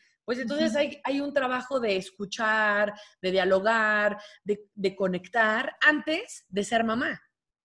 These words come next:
Speaker 2: Sí, pero yo creo que ahí, o sea, porque, por ejemplo, o sea,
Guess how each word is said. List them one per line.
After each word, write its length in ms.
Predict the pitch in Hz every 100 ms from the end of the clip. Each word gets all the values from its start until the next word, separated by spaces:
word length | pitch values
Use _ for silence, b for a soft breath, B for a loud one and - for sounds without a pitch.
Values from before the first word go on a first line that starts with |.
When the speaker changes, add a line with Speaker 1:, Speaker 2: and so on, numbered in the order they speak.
| _ _
Speaker 2:
Sí, 440 | - - 302 311 302
pero 140 | 311
yo 200 | 311 330
creo 220 | 339 392 392
que 80 |
ahí, 480 | 302 285 285 294 - -
o 80 |
sea, 200 | 220 247
porque, 580 | 240 233 240 240 240 - - _ _ _ _ _ -
por 140 | 226 226
ejemplo, 840 | 220 - 247 247 240 208 196 -
o 80 | 202
sea, 320 | 220 214